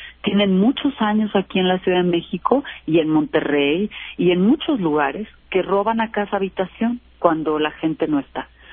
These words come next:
Entonces necesita, están cazando, te están cazando y cuando ven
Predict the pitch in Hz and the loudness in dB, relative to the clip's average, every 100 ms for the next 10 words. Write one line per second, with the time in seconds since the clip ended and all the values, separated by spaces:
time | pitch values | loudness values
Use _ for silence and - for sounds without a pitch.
0 | - - 214 208 226 214 208 202 247 233 | -20 -6 -2 0 2 0 0 0 -2 0
1 | 220 - 233 240 220 226 233 220 202 214 | 0 0 -2 -4 0 0 0 -4 -6 -6
2 | 202 208 202 233 262 247 - 180 165 160 | -4 -4 -2 0 0 0 -2 -4 -2 0
3 | 196 254 | 2 0